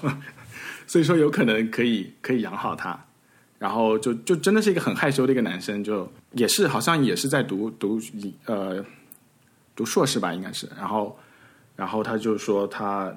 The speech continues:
之前他家里面从小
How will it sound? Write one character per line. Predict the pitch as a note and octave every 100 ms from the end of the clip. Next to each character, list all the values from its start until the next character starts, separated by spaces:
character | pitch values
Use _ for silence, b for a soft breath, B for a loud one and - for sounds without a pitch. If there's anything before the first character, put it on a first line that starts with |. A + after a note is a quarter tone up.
| - _
之 | - C3+
前 | - F#2 F#2
他 | F#2 G#2+ F#2+ F#2 - - _
家 | A2 G#2
里 |
面 | F2+ E2 C#2+ D2 -
从 | - -
小 | A#2+ E2+